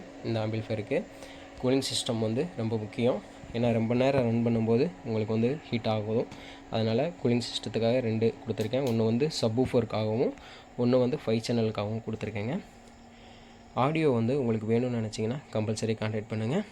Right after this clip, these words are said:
பார்த்துக்கிட்டிங்கன்னா, இப்போ வந்து ஃபுல்லாவே வந்து ஆம்பிளிஃபையர் எல்லாம் மேக் பண்ணி முடிச்சிட்டோம். இப்போ கஸ்டமர் வந்து எடுத்துகிட்டு போறதுக்காக வந்திருக்காரு.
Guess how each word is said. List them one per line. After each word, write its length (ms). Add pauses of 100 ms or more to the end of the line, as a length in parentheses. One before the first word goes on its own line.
(180)
பார்த்துக்கிட்டிங்கன்னா, 640
இப்போ 200
வந்து 280
ஃபுல்லாவே 480
வந்து 180
ஆம்பிளிஃபையர் 460
எல்லாம் 200
மேக் 200
பண்ணி 180
முடிச்சிட்டோம். 520
இப்போ 160
கஸ்டமர் 360
வந்து 220
எடுத்துகிட்டு 280
போறதுக்காக 340
வந்திருக்காரு. 420